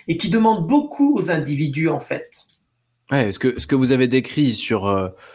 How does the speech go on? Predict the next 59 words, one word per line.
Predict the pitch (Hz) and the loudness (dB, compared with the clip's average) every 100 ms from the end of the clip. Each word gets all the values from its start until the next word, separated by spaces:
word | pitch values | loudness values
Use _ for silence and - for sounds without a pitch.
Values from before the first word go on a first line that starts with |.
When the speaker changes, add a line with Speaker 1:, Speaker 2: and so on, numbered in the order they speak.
| - _ _ - | -20 _ _ -6
Speaker 2:
euh, | 101 92 | -2 -2
prends | 90 117 139 | -2 -2 0
soin | 131 139 120 | 0 0 -2
de | |
toi, | 117 131 123 104 | 0 0 2 0
mais | 104 | -4
fais | - 110 | -4 -4
le | 107 | 0
job, | 147 139 104 | 0 0 -2
c'est, | 98 - 90 90 | -4 -4 -4 -6
c'est, | - - 90 90 90 _ _ _ _ | -6 -6 -6 -8 -10 _ _ _ _
toute | - 147 | -6 -4
personne | - 127 - 143 | -4 -4 0 -2
qui | 127 | -2
travaille | - 117 | -2 0
en | 113 | 0
entreprise | 104 - 98 151 143 | -2 -4 -4 0 0
vit | 98 113 | 0 -2
ça | 139 113 - - | -2 -4 -6 -14
au | 104 | -8
quotidien. | 104 98 127 120 - _ _ _ _ _ _ | -4 -2 -2 -2 -6 _ _ _ _ _ _
Speaker 1:
Oui. | 220 254 | 0 0
Speaker 2:
Euh, | 196 | 2
et | |
donc, | 107 101 | -2 -4
pour | - | -12
peu | - 147 | -2 -2
qu'il | 147 | 0
y | 120 | 0
ait | |
déjà, | 113 131 127 135 135 127 | 2 2 4 4 4 2
euh, | 107 101 101 | 0 0 0
une, | 104 | 0
une, | 113 107 110 107 | -2 0 0 0
un | 104 104 | 0 0
système | - 123 131 | -4 -2 -2
familial | 123 120 120 123 113 | 0 0 2 0 -2
qui, | - 107 104 101 101 | -8 -8 -6 -6 -6
où | 104 | -4
les | 107 | -2
parents | 113 110 123 | -2 0 0
ont | 120 107 | 2 0
inculqué | 104 110 113 | -2 -4 -4
ça | 107 120 | -2 0
à | |
l'enfant | 113 107 117 | 0 -2 -2
en | 107 | -2
disant, | 101 | -2
voilà, | 104 104 92 - _ - - _ _ | -2 -2 -4 -12 _ -20 -20 _ _
prends | - 127 | -4 0
soin | 135 | 0
de | 123 | 0
toi, | 131 127 123 | 2 2 2
mais | 110 | 0
comporte-toi | 123 120 117 - | -2 -2 -2 -2
en | 117 110 | 0 0
adulte, | 104 113 101 | -2 -2 -4
et | 95 | -8
cetera. | 98 - 110 151 | -8 -4 -2 -2